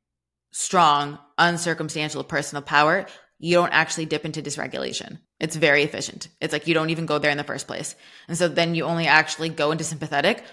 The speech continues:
when you're running from a tiger and it is s-, like, you know, fight or flight, not living day-to-day life. So I hope this episode was useful. I hope this really gave you an understanding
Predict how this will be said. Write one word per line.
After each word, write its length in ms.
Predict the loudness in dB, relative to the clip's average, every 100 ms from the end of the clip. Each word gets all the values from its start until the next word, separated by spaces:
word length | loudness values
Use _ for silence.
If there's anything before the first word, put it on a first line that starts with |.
| _
when 300 | 0 2 4
you're 140 | 2 2
running 280 | 2 0
from 180 | -4 -4
a 40 | -4
tiger 480 | 2 4 4 2
and 280 | 2 0 0
it 320 | -2 -4 -2 -2
is 120 | -4
s-, 360 | -8 -10 -8 -4
like, 160 | -4
you 80 | -2
know, 100 | -2
fight 200 | 0 -2
or 40 |
flight, 340 | 2 4 4 2 -12 _ -2
not 240 | 2 2
living 240 | 2 0 -2
day-to-day 400 | -2 -4 -4 -6
life. 320 | -8 -12 -18 _ _
So 220 | -2 -2 -8 _ _ -20 _ -6
I 40 |
hope 200 | 0 0
this 160 | 0 0
episode 320 | 0 0 -2
was 160 | -2 -6
useful. 260 | -6 0
I 80 | 0
hope 180 | 2 0
this 200 | -2 -2 -10 _ _ -12
really 320 | -2 0 0
gave 180 | 0 -2
you 100 | -2
an 80 |
understanding 720 | -4 -4 -6 -6 -2 0 -2